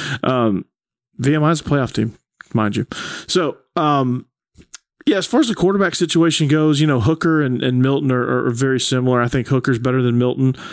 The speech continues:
I think Harrison Bailey's better than Milton. I, I don't, I don't really see the fit, uh, with, with Milton. I guess he's just trying to get some depth, some competition. I, I don't know, but, um,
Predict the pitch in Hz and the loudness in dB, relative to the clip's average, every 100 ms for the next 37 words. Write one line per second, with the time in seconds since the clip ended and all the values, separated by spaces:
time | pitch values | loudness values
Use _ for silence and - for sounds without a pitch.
0 | - - - 139 156 170 156 151 170 170 | -16 -14 -4 -2 0 0 0 0 2 2
1 | 117 113 107 110 107 123 135 151 - - | 0 -2 0 0 2 0 2 0 -2 -6
2 | - 131 - _ - 156 127 - 147 113 | -2 -2 -2 _ 0 2 2 2 0 0
3 | - 170 117 - - - - - 110 113 | -2 -2 -2 -8 -16 -12 -10 -4 -2 0
4 | 117 113 - 117 127 120 117 117 135 131 | 0 0 -2 -2 -2 -2 0 0 0 0
5 | 135 135 127 135 123 123 131 113 123 127 | 0 0 0 0 0 0 -2 -2 -2 -2
6 | - 117 110 123 120 - 131 - 127 117 | -4 -6 -2 -4 -4 -4 -2 0 0 0
7 | 117 117 123 117 120 107 - 127 - - | -2 -2 0 0 0 -4 -4 -4 -4 -12
8 | - - - 143 - 120 117 104 104 | -14 -12 -12 -12 -6 -2 -2 -2 -4